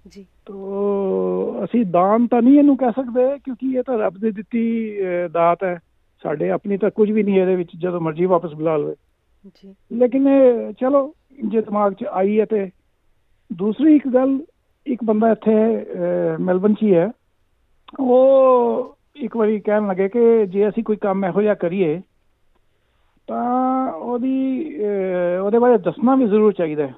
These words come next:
Speaker 2: ਤਾਂ ਕਿ ਉਸ ਤੋਂ ਕੋਈ ਪ੍ਰੇਰਿਤ ਹੋ ਕੇ ਹੋਰ ਵੀ ਕੋਈ ਉਸ ਨੂੰ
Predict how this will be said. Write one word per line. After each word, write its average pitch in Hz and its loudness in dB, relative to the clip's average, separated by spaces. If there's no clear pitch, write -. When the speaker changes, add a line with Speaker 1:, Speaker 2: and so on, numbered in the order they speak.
Speaker 2:
ਤਾਂ 190 -2
ਕਿ 214 -4
ਉਸ 202 0
ਤੋਂ 226 -4
ਕੋਈ 208 -2
ਪ੍ਰੇਰਿਤ 185 -2
ਹੋ 170 -4
ਕੇ 190 -4
ਹੋਰ 160 0
ਵੀ 208 2
ਕੋਈ 175 -4
ਉਸ 180 -8
ਨੂੰ 180 0